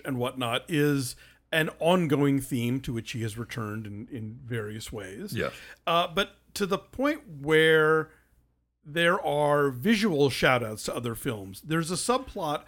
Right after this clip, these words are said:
Speaker 2: Right.
Speaker 1: about a beauty pageant for perfectly shaped organs, which is a joke in Dead Ringers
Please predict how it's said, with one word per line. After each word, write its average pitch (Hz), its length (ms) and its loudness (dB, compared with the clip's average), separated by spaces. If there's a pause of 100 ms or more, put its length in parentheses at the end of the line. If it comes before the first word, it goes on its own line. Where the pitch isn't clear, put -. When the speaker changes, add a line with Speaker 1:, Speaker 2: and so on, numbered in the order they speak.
Speaker 2:
Right. 85 240 -4
Speaker 1:
about 156 420 0
a 147 180 2
beauty 170 440 0
pageant 131 500 -6
for 127 180 -4
perfectly 170 600 -6
shaped 143 440 -4
organs, 139 600 -4 (240)
which 185 240 -2
is 190 200 -2
a 190 140 -4
joke 135 600 0
in 208 260 -2
Dead 180 240 0
Ringers 156 640 -6